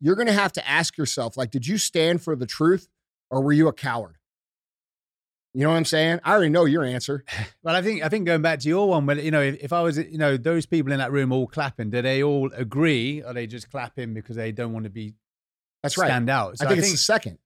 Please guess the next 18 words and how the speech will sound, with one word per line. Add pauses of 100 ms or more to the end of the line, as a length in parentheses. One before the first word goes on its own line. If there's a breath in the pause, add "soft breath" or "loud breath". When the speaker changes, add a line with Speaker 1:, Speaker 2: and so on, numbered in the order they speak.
(100)
Speaker 2:
I
think
there's
two
problems
here.
There's
that,
that, (600)
that
mess
has
been
imposed
on
you,
but
also